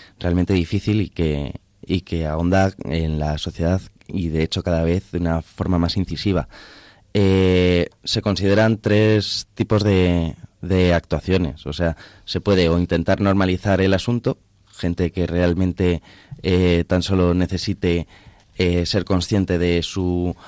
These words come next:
autoestima, sus autocapacidades, sus capacidades propias y, mm, un tratamiento más informal, ya sea de familiares, de vecinos, eh,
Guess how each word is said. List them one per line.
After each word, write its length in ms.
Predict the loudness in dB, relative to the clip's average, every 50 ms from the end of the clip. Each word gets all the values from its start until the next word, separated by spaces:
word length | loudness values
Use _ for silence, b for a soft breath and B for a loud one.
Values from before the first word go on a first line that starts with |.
| B B
autoestima, 640 | -6 -4 -4 -4 -4 -6 -4 -2 0 2 2 2 0
sus 240 | 0 -2 -4 -4 -4
autocapacidades, 1000 | -4 -2 -2 -2 -2 -2 -4 -4 -2 -2 0 2 2 2 0 -2 -4 -6 -12 -18 -12
sus 240 | -6 -6 -4 -4
capacidades 460 | -4 -4 -4 -4 -2 0 0 0 0 0
propias 480 | -2 -2 -2 0 0 -2 -2 -2 -4 -4
y, 340 | -2 -2 -2 -2 -2 -6 B B B B B -8 -4
mm, 360 | -2 0 0 0 0 -2 -4 -8 -12 -18 _ _ -6
un 640 | -2 0 0 2 2 2 2 2 2 0 0 -2 -4 _ _ _ _
tratamiento 540 | -6 -4 -4 -2 -2 0 0 0 0 0 2
más 520 | 2 2 4 2 2 2 0 -4 -8 -12 -8 -4
informal, 680 | -4 -4 -2 -2 -2 0 0 2 2 2 2 0 -2 B B B B B B B B _ -12 -12 -12 -12 _ _
ya 260 | -8 -4 -2 -2 -2 -2
sea 220 | 0 0 2 2
de 300 | 2 2 2 0 0 -2 -2
familiares, 800 | -4 -4 -4 -4 -2 0 2 2 4 4 2 2 0 0 -2 -4
de 100 | -2 -2
vecinos, 640 | -2 -2 -2 0 0 2 2 2 0 0 -2 B B B B B B
eh, 520 | -6 -4 -2 -2 0 0 -2 -2 -4 -6